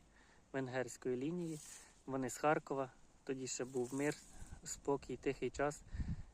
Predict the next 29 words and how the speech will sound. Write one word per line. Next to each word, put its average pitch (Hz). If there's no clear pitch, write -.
і 147
вони 135
подзвонили, 135
що, 127
м, 127
хочуть 131
приїхати 127
купити 123
в 120
мене 120
сім'ю 123
молодих 123
качок, -
і 151
каченята 143
в 147
мене 135
ще -
були 127
зовсім 127
маленькі. 120
Приїхав 127
чоловік, 147
взяв 127
в 123
мене, 120
е, 131
молодих, 123
дорослих, 147